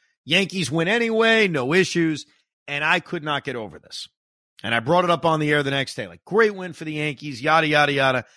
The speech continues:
How the hell does Tanaka come out of this game? Like, what is Boone thinking?"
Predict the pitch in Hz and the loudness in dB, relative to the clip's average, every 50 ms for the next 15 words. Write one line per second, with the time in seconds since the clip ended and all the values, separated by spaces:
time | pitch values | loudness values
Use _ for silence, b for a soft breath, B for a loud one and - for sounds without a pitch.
0 | b b b b - - - - 180 233 247 240 233 208 170 160 180 190 185 165 | b b b b -16 -10 -4 0 2 2 4 4 4 2 2 2 0 -2 -2 -2
1 | 160 - - - 139 131 131 127 123 - 117 - - - 127 123 117 110 101 95 | -4 -4 -4 -4 -2 0 2 2 2 0 -4 -12 -8 -4 -2 0 0 0 0 -4
2 | 92 - - - - - _ _ _ _ _ _ _ - 254 277 294 285 277 233 | -6 -6 -8 -10 -16 -18 _ _ _ _ _ _ _ -6 0 2 2 4 4 2
3 | 147 113 - - 165 170 170 156 - - - _ - 127 123 101 - - | 0 0 0 0 0 0 0 -4 -6 -10 -14 _ -4 -4 -4 -4 -6 -18